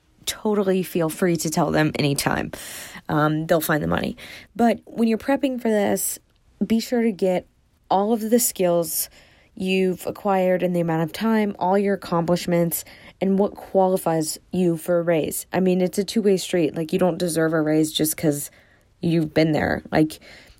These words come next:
you need to put in the time and effort. And it's all about just presenting everything that you've done,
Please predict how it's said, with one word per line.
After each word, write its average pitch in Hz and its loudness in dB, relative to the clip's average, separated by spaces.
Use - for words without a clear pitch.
you 196 0
need 180 0
to 185 2
put 185 -2
in 170 2
the 170 -2
time 165 2
and 160 2
effort. - -2
And 214 2
it's 202 0
all 196 0
about 262 0
just 190 -2
presenting 240 0
everything 202 0
that 226 2
you've 202 0
done, 165 0